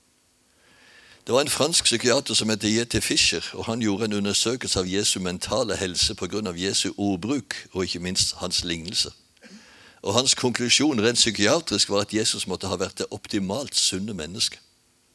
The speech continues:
Han var fullstendig fri i forhold til høy og lav. Han omgikk både barn og kvinner og menn, alle slags mennesker, syke og friske. Han var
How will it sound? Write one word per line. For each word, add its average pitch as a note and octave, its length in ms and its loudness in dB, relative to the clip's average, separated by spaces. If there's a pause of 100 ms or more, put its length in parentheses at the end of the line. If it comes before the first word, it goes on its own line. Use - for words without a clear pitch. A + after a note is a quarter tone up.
(640)
Han G#2+ 160 4
var B2 80 4
fullstendig B2 1000 2 (180)
fri C3+ 560 0
i G#2+ 80 -2
forhold A2+ 400 -2
til G2 240 2
høy D3 320 0 (120)
og G2+ 120 -4
lav. A2+ 300 -2 (840)
Han A#2 220 -2
omgikk D3 380 0
både A2+ 220 2
barn D3+ 600 2
og A#2 180 0
kvinner C3 480 2 (320)
og F#2+ 120 -2
menn, D#3+ 420 0 (840)
alle C#3+ 200 6
slags C#3+ 280 4
mennesker, C3 480 0 (680)
syke - 760 0
og G#2+ 320 0 (160)
friske. - 480 2 (800)
Han B2+ 120 -2
var C#3+ 200 0